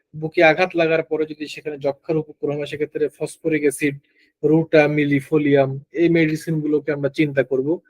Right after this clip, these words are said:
মানসিক আঘাত পেয়ে যদি মিক্সড মায়োজোমের রোগীর মানসিক আঘাত পেয়ে যদি যক্ষা হয় সেক্ষেত্রে আমরা ইগনিশিয়া, নেট্রামিওর, ফসফরাস অ্যাসিড এগুলো,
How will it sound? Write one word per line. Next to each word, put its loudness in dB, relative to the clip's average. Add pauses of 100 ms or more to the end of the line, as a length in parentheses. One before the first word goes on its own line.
(400)
মানসিক 4
আঘাত 2
পেয়ে 10
যদি 6
মিক্সড -2
মায়োজোমের -2
রোগীর -8 (380)
মানসিক -2
আঘাত 4
পেয়ে 6
যদি -2
যক্ষা -4
হয় -2
সেক্ষেত্রে -6
আমরা -2
ইগনিশিয়া, -2
নেট্রামিওর, 0
ফসফরাস -6 (540)
অ্যাসিড 0 (160)
এগুলো, 2